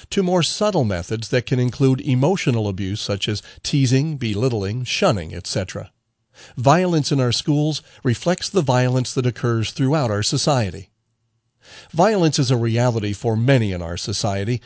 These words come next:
including children, who are among the most vulnerable in the population.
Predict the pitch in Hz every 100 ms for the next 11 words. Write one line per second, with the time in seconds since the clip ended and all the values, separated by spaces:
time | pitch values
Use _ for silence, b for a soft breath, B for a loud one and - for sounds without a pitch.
0 | B 120 131 190 123 - 165 107 82 98
1 | b b - 151 143 143 156 156 156 147
2 | - 117 139 147 123 107 107 113 123 113
3 | 101 110 98 104 95 90 - 90